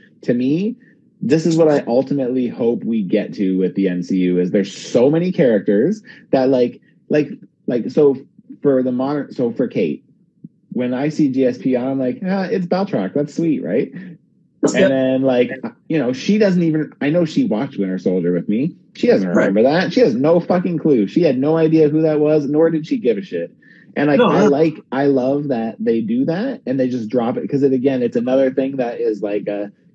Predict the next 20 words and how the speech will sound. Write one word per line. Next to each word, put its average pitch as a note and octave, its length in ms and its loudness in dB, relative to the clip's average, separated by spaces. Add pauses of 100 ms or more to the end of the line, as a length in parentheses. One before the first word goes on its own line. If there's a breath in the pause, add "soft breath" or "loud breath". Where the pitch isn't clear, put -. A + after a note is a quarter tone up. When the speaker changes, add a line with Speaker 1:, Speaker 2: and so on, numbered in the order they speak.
Speaker 1:
kind B2+ 160 -2
of A#2 100 0
a A2 80 0
thank B2 360 -2
you B2 180 0
to A2 580 0
the A#2+ 80 0
people A#2 280 2
who A#2+ 100 4
have A2 140 4
been A#2 120 2
around G#2+ 340 0
forever. A2+ 380 2
'Cause, A2+ 140 0
like, G#2+ 200 2 (460 soft breath)
with D#3+ 220 2
or E3 80 6
without C3+ 360 4
that B2 160 0
knowledge, D3+ 460 -2